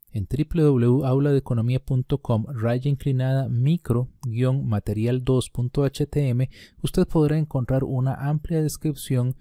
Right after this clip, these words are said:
del modelo de oferta y demanda. Aquí podrá ver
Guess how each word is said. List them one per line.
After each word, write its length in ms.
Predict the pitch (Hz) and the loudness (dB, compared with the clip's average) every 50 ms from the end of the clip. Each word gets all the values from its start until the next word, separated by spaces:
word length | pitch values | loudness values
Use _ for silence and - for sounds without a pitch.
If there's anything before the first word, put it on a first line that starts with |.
| _ _ _ _ - | _ _ _ _ -4
del 160 | - 127 120 117 | 0 0 2 2
modelo 360 | 113 107 104 104 107 113 120 | 2 2 2 0 0 0 0
de 40 | 117 | -2
oferta 360 | 104 92 - 104 101 - - 104 | -2 -2 -4 -6 -6 -4 -4 -4
y 60 | 101 | -4
demanda. 540 | 104 113 135 170 180 170 131 107 92 90 - - _ _ _ _ _ _ _ _ _ _ _ _ _ _ _ _ _ _ _ _ _ _ _ _ _ _ _ _ _ _ _ _ _ _ _ _ _ _ _ _ _ _ _ _ _ _ _ _ _ _ _ _ _ _ _ _ | -2 -2 0 2 2 2 0 -2 -6 -8 -12 -18 _ _ _ _ _ _ _ _ _ _ _ _ _ _ _ _ _ _ _ _ _ _ _ _ _ _ _ _ _ _ _ _ _ _ _ _ _ _ _ _ _ _ _ _ _ _ _ _ _ _ _ _ _ _ _ _
Aquí 260 | - 120 - - 127 | -8 -8 -6 -6 -8
podrá 440 | - - 143 127 120 120 120 110 113 | 0 2 4 4 4 4 2 2 2
ver 280 | 120 131 143 143 147 | 4 4 2 2 0